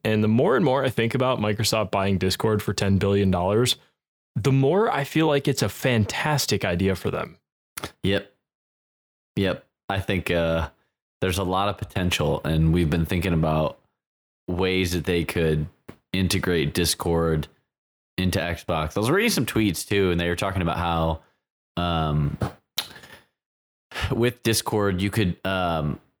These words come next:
Speaker 2: I, I don't know, like, if, if they left it alone, if Microsoft kinda left it alone, like,
Speaker 1: Just
Speaker 2: the
Speaker 1: let it be.
Speaker 2: community,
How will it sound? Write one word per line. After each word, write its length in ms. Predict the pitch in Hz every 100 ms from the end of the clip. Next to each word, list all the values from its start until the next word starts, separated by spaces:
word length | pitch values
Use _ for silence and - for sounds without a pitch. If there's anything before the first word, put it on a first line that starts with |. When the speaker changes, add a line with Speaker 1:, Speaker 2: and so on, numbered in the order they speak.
| _
Speaker 2:
I, 240 | - - 92
I 40 |
don't 120 | 123 104
know, 200 | 87 73
like, 200 | 95 113
if, 160 | - -
if 160 | 104
they 160 | 117 110
left 280 | 110 113 -
it 100 | 95
alone, 440 | 87 85 64 64
if 140 | - 87
Microsoft 580 | 107 110 107 107 95 -
kinda 240 | 98 95
left 260 | 92 92 -
it 80 | 87
alone, 460 | 82 80 85 92
like, 120 | 82 -
Speaker 1:
Just 160 | 92
Speaker 2:
the 60 | 104
Speaker 1:
let 140 | 98
it 80 | 98
be. 60 | 98
Speaker 2:
community, 580 | 92 90 87 85 65